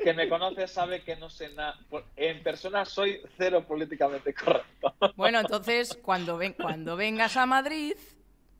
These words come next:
Speaker 2: pégame un toque y, así cuando vayas, claro. Gracias, Mafalda, por recordarme que estoy en Portugal. Em, ¿cómo se dice? Y nos podemos beber un agua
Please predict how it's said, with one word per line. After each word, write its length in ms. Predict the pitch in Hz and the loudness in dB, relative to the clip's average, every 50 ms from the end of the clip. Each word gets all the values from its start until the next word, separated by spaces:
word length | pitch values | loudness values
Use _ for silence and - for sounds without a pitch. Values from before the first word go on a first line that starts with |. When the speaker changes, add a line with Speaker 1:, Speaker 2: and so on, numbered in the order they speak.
| _ | _
Speaker 2:
pégame 400 | - - 120 135 131 151 170 175 | -16 -16 -14 -12 -12 -10 -8 -8
un 120 | 180 175 180 | -10 -6 -2
toque 520 | 247 254 262 254 247 254 262 269 - - - - - - - - - - - - - _ _ _ _ _ _ _ _ _ _ _ - - _ _ _ | 0 0 0 2 2 0 0 -2 -4 -10 -18 -20 -20 -20 -20 -20 -20 -20 -20 -20 -20 _ _ _ _ _ _ _ _ _ _ _ -20 -20 _ _ _
y, 1080 | - 208 208 196 190 185 175 170 165 165 165 160 160 160 160 160 156 156 151 151 147 - | -6 -4 -2 0 0 0 -2 -2 -4 -4 -4 -6 -6 -8 -8 -10 -10 -12 -12 -12 -14 -14
así 200 | - 165 - 190 | -14 -12 -10 -8
cuando 220 | 170 170 165 170 165 | -8 -8 -6 -4 -4
vayas, 260 | 175 175 151 - - | -4 -4 -4 -8 -10
claro. 260 | - 170 165 156 151 147 | -8 -8 -8 -8 -10 -8
Gracias, 580 | 170 185 190 196 - 175 143 143 - - - - - 175 175 | -4 -4 -4 -4 -6 -12 -14 -14 -16 -20 -18 -18 -18 -14 -12
Mafalda, 420 | 165 170 - - 165 160 160 156 | -14 -12 -10 -10 -8 -8 -8 -10
por 100 | 160 156 | -12 -14
recordarme 400 | 160 - 160 160 165 160 160 160 | -12 -12 -12 -10 -10 -12 -12 -14
que 60 | 156 | -16
estoy 220 | 160 160 - 160 156 | -16 -14 -14 -12 -12
en 80 | 156 | -12
Portugal. 320 | 147 151 151 156 151 156 - - - - - - - _ _ _ _ _ _ _ | -14 -14 -14 -14 -14 -14 -18 -20 -20 -20 -20 -20 -20 _ _ _ _ _ _ _
Em, 960 | - 226 214 214 208 208 208 196 196 190 185 180 175 175 170 165 160 160 160 - _ _ _ - - | 0 2 4 6 6 4 4 2 0 -2 -2 -4 -4 -6 -6 -6 -8 -10 -14 -18 _ _ _ -20 -12
¿cómo 220 | - 196 180 185 175 | -10 -8 -8 -8 -8
se 100 | 196 185 | -6 -8
dice? 500 | 185 180 - 185 180 165 165 165 - - - - _ _ | -8 -8 -6 -6 -6 -6 -6 -8 -10 -14 -20 -20 _ _
Y 200 | - 180 170 170 | -12 -10 -8 -8
nos 160 | 165 160 160 160 | -6 -8 -10 -10
podemos 420 | - 165 160 156 160 160 156 151 | -10 -10 -10 -10 -8 -10 -8 -8
beber 640 | 170 165 165 170 165 165 165 165 156 160 156 - - - - - - - _ _ | -8 -6 -6 -6 -4 -6 -6 -6 -8 -10 -12 -14 -16 -20 -20 -20 -20 -20 _ _
un 140 | - 175 175 | -12 -6 -2
agua 460 | 170 180 180 160 170 170 170 240 | -2 -2 -2 -2 -2 -4 -4 -4